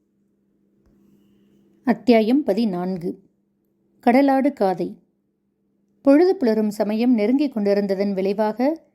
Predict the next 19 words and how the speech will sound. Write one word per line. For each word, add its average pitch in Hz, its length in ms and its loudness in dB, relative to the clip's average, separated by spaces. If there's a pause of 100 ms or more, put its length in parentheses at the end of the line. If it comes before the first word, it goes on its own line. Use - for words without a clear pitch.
(280)
சித்ரா 339 340 2
பௌர்ணமியின் 220 580 0
முழுமதியின் 202 640 0
முகம் 208 420 -4 (280)
கர்ப்பஸ்திரீகளின் 226 800 0
முகம் 214 300 -2
போல் 262 380 -2
வெளுக்கத் 269 360 0
தொடங்கிவிட்டாலும், 214 880 0 (560)
நட்சத்திர 311 440 -2
கூட்டங்களும் 220 640 0 (220)
நாலைந்து 220 440 0
நாழிகைகளில் 240 800 -2 (120)
தலை 285 220 0
காட்டக்கூடிய 226 580 -2
கதிரவனுக்கு 226 560 0
அஞ்சி 220 520 -2
மறையத் 277 360 0
தொடங்கிவிட்டதாலும், 214 880 0